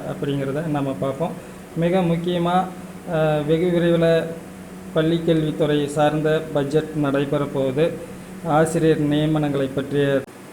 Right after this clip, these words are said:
தகவல் எதிர்பார்த்து கொண்டிருக்கிற ஒரு வேளையில இவர்கள் சொல்ற அறிக்கைகள், கடிதங்கள், அ,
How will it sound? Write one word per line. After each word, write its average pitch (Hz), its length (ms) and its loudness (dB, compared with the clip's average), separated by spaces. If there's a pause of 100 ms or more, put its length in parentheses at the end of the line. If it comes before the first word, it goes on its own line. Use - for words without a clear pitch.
தகவல் 170 480 6 (180)
எதிர்பார்த்து 160 720 2
கொண்டிருக்கிற 139 540 2
ஒரு 139 200 0
வேளையில 143 460 2 (520)
இவர்கள் 160 480 2 (300)
சொல்ற 165 400 4
அறிக்கைகள், 156 640 0
கடிதங்கள், 156 540 2 (540)
அ, 151 220 0